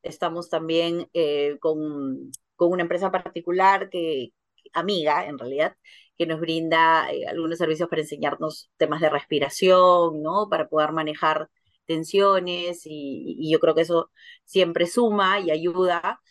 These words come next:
Y pues esto sumado a que, bueno, voy a, voy a contar que, que justo, eh, con I M D Ligas Femeninas, este, eh, estamos trabajando en un proyecto también de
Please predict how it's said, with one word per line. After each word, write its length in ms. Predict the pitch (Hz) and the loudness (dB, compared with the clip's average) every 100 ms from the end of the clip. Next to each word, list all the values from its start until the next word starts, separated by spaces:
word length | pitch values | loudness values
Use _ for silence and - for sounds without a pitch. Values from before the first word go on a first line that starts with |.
| _ _ _ | _ _ _
Y 140 | 185 175 | -10 -6
pues 440 | 175 160 160 - - - | -2 -2 -2 -6 -20 -6
esto 400 | 208 202 208 202 | -2 -2 -2 -4
sumado 400 | 190 165 175 185 | -2 -4 0 0
a 100 | 185 | -2
que, 380 | 175 160 151 - - _ | -4 -2 -4 -6 -20 _
bueno, 160 | 170 175 | -6 -2
voy 140 | 180 | -2
a, 120 | 175 - | -4 -6
voy 200 | 170 170 | -8 -4
a 420 | 170 160 156 143 - - | -4 -4 -4 -8 -10 -8
contar 400 | 156 170 170 170 | -4 -2 -2 0
que, 420 | 170 160 147 - _ _ | 2 2 0 -6 _ _
que 200 | _ 151 | _ -20
justo, 580 | - 165 - 185 170 - | -8 -10 -2 2 4 2
eh, 160 | 156 147 - _ | -2 -4 -8 _
con 520 | - 151 151 151 147 - | -6 -4 -2 -4 -6 -6
I 160 | - 175 | 2 4
M 140 | 170 | 6
D 200 | 165 180 | 6 6
Ligas 280 | 175 170 170 | 4 2 0
Femeninas, 680 | 165 160 165 190 180 185 - | -2 -6 -2 -2 0 -2 -4
este, 540 | 143 - 151 156 143 _ - - _ _ | -12 -6 2 2 2 _ -20 -20 _ _
eh, 220 | - 143 147 | 0 2 2
estamos 360 | 156 165 165 | 0 -4 -2
trabajando 560 | 175 156 - 170 175 175 | 0 0 0 -4 0 -2
en 120 | 180 | -2
un 180 | 175 170 | -4 -2
proyecto 560 | 180 175 175 175 185 | 0 2 0 -2 -4
también 680 | 170 160 160 180 185 190 185 - | -4 -6 -2 -2 -2 -6 -10 -6
de 300 | 156 151 | -4 -2